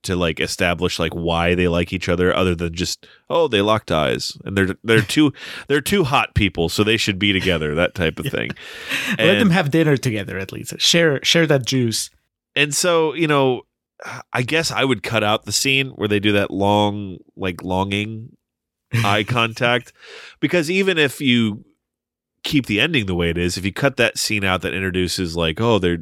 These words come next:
Speaker 1: you know, they got the hots for each other," that ending could just be like, you know, she grabs his hand or holds his hand as, like, a thank you and, like, a Merry Christmas type thing. So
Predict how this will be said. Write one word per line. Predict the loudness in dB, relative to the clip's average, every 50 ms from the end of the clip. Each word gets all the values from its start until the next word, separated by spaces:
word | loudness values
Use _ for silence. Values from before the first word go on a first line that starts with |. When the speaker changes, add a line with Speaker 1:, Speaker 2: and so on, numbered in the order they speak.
| -6 -16 -14
Speaker 1:
you | -12 -8 -8
know, | -8 -8
they | -8 -6 -4 -2
got | -2 -2 -2 -2
the | -6
hots | -2 2 2 2 2 0 -2
for | -2 0 0
each | 0 0 0
other," | 0 0 0 -2 -4 -12 -16 -16 -16 -8 -4
that | -2 0
ending | 0 0 0 0 -2 0
could | 0 0
just | 0 0 -2 0 0
be | 0 2 2
like, | 4 2 2 0 -2
you | -4
know, | -2 0 -2 -2
she | -2 -4 -6 -2
grabs | 0 0 0 0 0 -2
his | -6 -6
hand | -4 -4 -2 -2 -2 -2 -2
or | -4
holds | 0 2 0 0 0 -2
his | -8 -6
hand | -4 -2 0 0
as, | 0 0
like, | -2 -2 -2
a | -4
thank | -2 0 0 0 0 0 -2 -2
you | -2 -2
and, | 0 -2
like, | -2 -2
a | -2
Merry | -2 0 0 0 0 0
Christmas | 0 -2 -2 -2 -4 -6 -6 -4
type | -4 -4 -6 -4
thing. | -6 -8 -8 -8 -10
So | -4 -4 -4 -4